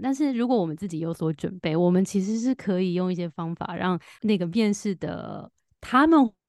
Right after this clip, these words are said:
会问的问题，可能都是你其实已经在引导他们想要他们问的问题了。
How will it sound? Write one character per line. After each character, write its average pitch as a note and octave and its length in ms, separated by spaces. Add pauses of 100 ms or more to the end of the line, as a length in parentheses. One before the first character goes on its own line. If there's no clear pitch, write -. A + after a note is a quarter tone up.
会 C4 140
问 A#3+ 220
的 F#3 100
问 F#3 220
题， D#3+ 180
可 G#3 380
能 A3 200
都 C#4+ 160
是 D4 140
你 F3+ 220
其 F3 200
实 F3 160
已 E3+ 60
经 F#3 180
在 F#3 200
引 E3+ 240
导 D#3+ 160
他 E3 180
们 E3 220
想 - 180
要 F3 140
他 - 160
们 D#3+ 180
问 F3 160
的 D#3+ 60
问 G3+ 240
题 F3 220
了。 F3+ 200